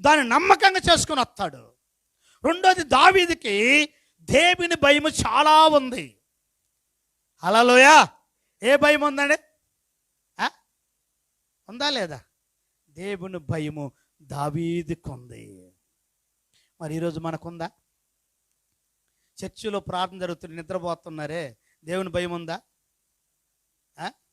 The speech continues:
అది నీ బాధ్యత కాదా? నువ్వు వెళ్ళి అక్కడ కూర్చొని నీ వంతు నువ్వు ప్రభుని ఆరాధించాలి, నీ వంతు నువ్వు ప్రభుని గణపరచాలని ఆ వంతు నీది కాదా? ఆ భారం నీ మీద లేదా? మరి నువ్వు చేయగలుగుతున్నావా? మంచిగా పనికి వెళ్ళావు,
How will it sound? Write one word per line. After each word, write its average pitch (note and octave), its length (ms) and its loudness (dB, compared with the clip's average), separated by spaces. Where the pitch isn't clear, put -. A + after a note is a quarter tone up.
అది F3 140 -12
నీ F3+ 100 -8
బాధ్యత F3+ 460 -6
కాదా? F#3+ 400 -4
నువ్వు F3 160 -8
వెళ్ళి A3+ 200 -4
అక్కడ G3+ 180 -12
కూర్చొని G#3+ 640 -10
నీ G3+ 140 -4
వంతు G#3+ 360 -6
నువ్వు G#3+ 160 -8
ప్రభుని G#3 340 -4
ఆరాధించాలి, G#3 760 -2
నీ G3 140 -6
వంతు A#3+ 300 -6
నువ్వు A3+ 180 -6
ప్రభుని A3+ 260 0
గణపరచాలని A3+ 760 -6
ఆ F3+ 100 0
వంతు A3 320 -4
నీది A3 320 -4
కాదా? G#3+ 340 -6
ఆ F#3 100 -6
భారం A#3 460 2
నీ B3+ 140 0
మీద B3+ 240 2
లేదా? G#3+ 380 -4
మరి G#3 100 -8
నువ్వు G#3+ 220 -2
చేయగలుగుతున్నావా? C4 840 0
మంచిగా F#3+ 300 -12
పనికి F#3+ 340 -10
వెళ్ళావు, F#3 320 -12